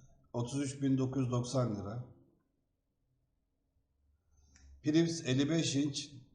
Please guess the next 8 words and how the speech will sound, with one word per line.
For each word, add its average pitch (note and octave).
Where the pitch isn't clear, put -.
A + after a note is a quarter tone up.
dört D3
K C3
Ultra C3+
H B2+
D A#2+
Android B2+
T A2
V C3+